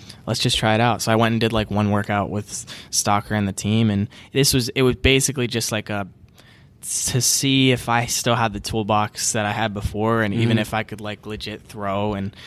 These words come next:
Speaker 1: Stalker was really funny about it. He's like, "I didn't even know if you were gonna be able to throw a baseball."
Speaker 2: <laughs>
Speaker 1: And so it was great. I had no clue what to expect, but honestly, it went really well.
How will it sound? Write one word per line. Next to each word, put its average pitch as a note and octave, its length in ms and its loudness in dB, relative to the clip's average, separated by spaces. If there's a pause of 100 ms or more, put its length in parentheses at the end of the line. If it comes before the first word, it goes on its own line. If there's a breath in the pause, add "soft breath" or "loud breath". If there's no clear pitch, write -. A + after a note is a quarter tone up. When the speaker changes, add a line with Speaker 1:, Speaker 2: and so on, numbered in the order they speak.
(240 loud breath)
Speaker 1:
Stalker B2+ 420 4
was A2+ 200 0
really A#2 160 2
funny A#2 260 2
about A#2 300 4
it. A2+ 80 4
He's A2 160 0
like, G#2 140 -2
"I A2 120 4
didn't A2+ 140 4
even G#2+ 180 2
know G#2 140 0
if G#2+ 80 -6
you G#2 60 -4
were G#2+ 40 -2
gonna G#2 100 -2
be G#2 60 -4
able G2+ 160 -6
to F#2+ 80 -8
throw G#2+ 160 2
a G#2 60 0
baseball." G#2+ 640 2
Speaker 2:
<laughs> - 440 -10
Speaker 1:
And B2 220 2
so B2 300 6
it A2 200 4
was A#2+ 140 2
great. A#2+ 520 4
I C#3+ 320 4
had C3 280 0
no B2+ 420 -2
clue C#3 260 -4
what B2+ 180 0
to B2+ 100 0
expect, C3+ 540 2
but A#2+ 180 2
honestly, B2+ 640 2
it A#2 40 -2
went A#2+ 180 -2
really B2 240 0
well. A#2+ 420 4